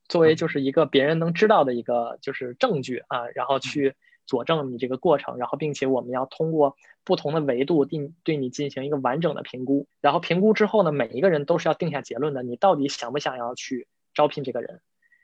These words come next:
Speaker 1: 然后呢，
Speaker 2: 嗯。
Speaker 1: 但是这还没完，这个时候呢，就是 Google 比较独特的地方了，我们会把所有的你这些面试的这些反馈全都聚总到另一个委员会，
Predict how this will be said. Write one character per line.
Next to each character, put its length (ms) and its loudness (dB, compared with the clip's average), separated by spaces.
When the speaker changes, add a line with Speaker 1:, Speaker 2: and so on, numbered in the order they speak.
Speaker 1:
然 160 4
后 100 6
呢， 140 2
Speaker 2:
嗯。 40 -12
Speaker 1:
但 140 0
是 80 -2
这 140 4
还 100 -4
没 160 -2
完， 280 -8
这 140 4
个 100 6
时 140 -4
候 160 -2
呢， 240 -8
就 120 -6
是 60 -8
Google 280 0
比 80 -2
较 120 2
独 180 -10
特 120 -4
的 120 -2
地 100 -6
方 160 -8
了， 80 -6
我 140 0
们 140 -4
会 120 2
把 140 2
所 380 2
有 140 4
的 140 -8
你 140 -8
这 120 -6
些 60 -12
面 240 -4
试 160 -2
的 100 0
这 80 -6
些 120 -2
反 200 -6
馈 260 -6
全 240 0
都 120 2
聚 300 -2
总 220 -6
到 260 2
另 220 4
一 120 0
个 120 4
委 120 -2
员 200 -4
会， 180 0